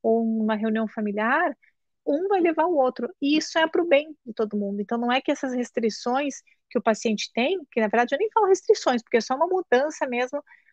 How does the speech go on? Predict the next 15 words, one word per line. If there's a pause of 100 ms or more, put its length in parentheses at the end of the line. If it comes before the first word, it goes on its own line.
(320)
da,
de
como
vai
se
alimentar,
não
precisa
restringir
nada,
né? (600)
É,
realmente,
nessa
maneira,